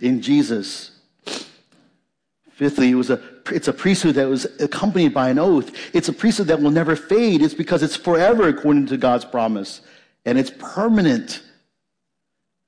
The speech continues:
And lastly, it's a priesthood that is sinless. And because it's sinless, he could therefore offer up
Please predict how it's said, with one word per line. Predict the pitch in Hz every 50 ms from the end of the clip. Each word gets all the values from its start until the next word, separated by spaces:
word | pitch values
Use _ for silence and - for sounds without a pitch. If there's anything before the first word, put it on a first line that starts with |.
| _ _ _ _ _ -
And | 95 95
lastly, | 92 98 98 98 - - 104 101
it's | 98 92 - -
a | 92 90
priesthood | 87 - - - 110 - 110 95
that | - 92 85
is | 92 90 82 - - - _ _ _ _ _ _ _ _ _
sinless. | - 170 - - - 135 123 110 95 85 80 - - - - - - _ _ _ - - - _ -
And | 95 92
because | 98 - - - 135 139 127
it's | 120 110 -
sinless, | - - - 98 92 90 90 87 -
he | - 107
could | 95 - 92 76 - _ _ _ _ -
therefore | - 117 117 110 104 - - 98 90 85 78 - -
offer | - 107 110 107 107 - 95 92 95
up | 104 107 -